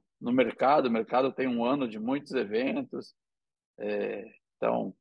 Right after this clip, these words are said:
pessoal precisa tá preparado aí. E quando a gente menos perceber, já chegou mais, já chegou o Dia das Mães. Você precisa tá com livros preparados pra isso, né? Então, é, já vai, sugestão nossa,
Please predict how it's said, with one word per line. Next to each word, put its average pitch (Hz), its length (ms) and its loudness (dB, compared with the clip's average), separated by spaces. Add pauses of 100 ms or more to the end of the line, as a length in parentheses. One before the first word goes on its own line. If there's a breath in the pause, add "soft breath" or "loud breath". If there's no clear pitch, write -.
pessoal - 360 0
precisa 117 360 2
tá 110 380 4 (400)
preparado 113 680 4
aí. 127 400 -2 (560)
E 156 160 -2
quando 196 280 4
a 185 60 8
gente 180 220 2
menos 175 280 2
perceber, 175 540 2
já 185 100 0
chegou 202 360 -4
mais, 156 360 -2
já 160 80 -4
chegou 151 340 -2
o 151 60 2
Dia 143 200 0
das 139 240 0
Mães. 123 720 -8 (640)
Você 110 160 -8
precisa 117 480 -2
tá 123 220 0
com 156 340 -4 (500)
livros 139 340 0
preparados 151 640 6
pra 196 220 -2
isso, 156 300 -2
né? 143 380 -6
Então, 151 180 -2
é, 143 160 4
já 120 140 -2
vai, 160 260 4 (800)
sugestão 190 640 0
nossa, 160 480 2